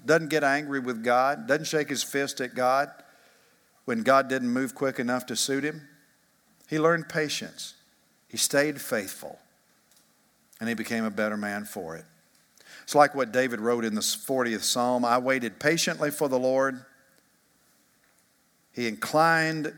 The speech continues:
to me and heard my cry. He drew me up from the pit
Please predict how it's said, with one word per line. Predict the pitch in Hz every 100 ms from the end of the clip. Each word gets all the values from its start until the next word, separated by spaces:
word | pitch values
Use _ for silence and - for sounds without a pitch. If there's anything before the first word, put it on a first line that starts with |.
| -
to | -
me | 127 127 131 131
and | - 107
heard | - 131 135
my | 120 117
cry. | 113 120 92 87 80 - _ _ _ _ _ _ _ _ _ _ _ _ _ _ -
He | 113
drew | 113 151
me | 156 147
up | 156 175 - - -
from | 127
the | 107
pit | 110 - 151 175